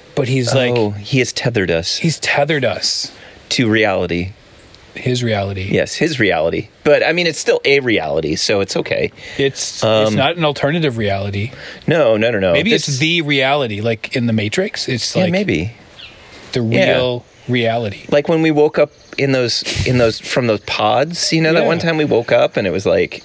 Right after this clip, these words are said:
Speaker 2: "Uh, what's going on?" And Damien was just like, "Shh, shh, shh,
Speaker 1: Yeah,
Speaker 2: it's
Speaker 1: he was
Speaker 2: okay.
Speaker 1: combing our hair.
Speaker 2: It's okay." <laughs> He was combing our hair. <laughs> Oh, no. Okay.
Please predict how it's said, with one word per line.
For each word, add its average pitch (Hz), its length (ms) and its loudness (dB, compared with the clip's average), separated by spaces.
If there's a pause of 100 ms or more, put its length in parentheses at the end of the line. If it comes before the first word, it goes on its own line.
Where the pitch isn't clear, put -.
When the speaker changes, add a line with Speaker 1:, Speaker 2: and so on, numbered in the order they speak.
Speaker 2:
"Uh, 107 160 4
what's 113 180 0
going 120 240 0
on?" 127 380 2
And 95 160 -2 (260)
Damien 123 300 0
was 117 120 0
just 113 160 -4
like, 107 200 -4
"Shh, - 180 -2
shh, - 320 -4
shh, - 40 -2
Speaker 1:
Yeah, 123 260 0
Speaker 2:
it's 147 160 0
Speaker 1:
he 135 40 0
was 131 120 -2
Speaker 2:
okay. - 80 -4
Speaker 1:
combing 139 240 0
our 113 100 -2
hair. 107 220 -4
Speaker 2:
It's 123 100 -2
okay." 101 340 -4
<laughs> - 220 -4
He - 100 -4
was - 140 0
combing - 680 -6 (400)
our 247 100 0
hair. - 1300 -4
<laughs> - 0 - (840)
Oh, 131 640 4 (100)
no. 127 640 2 (100)
Okay. 98 320 0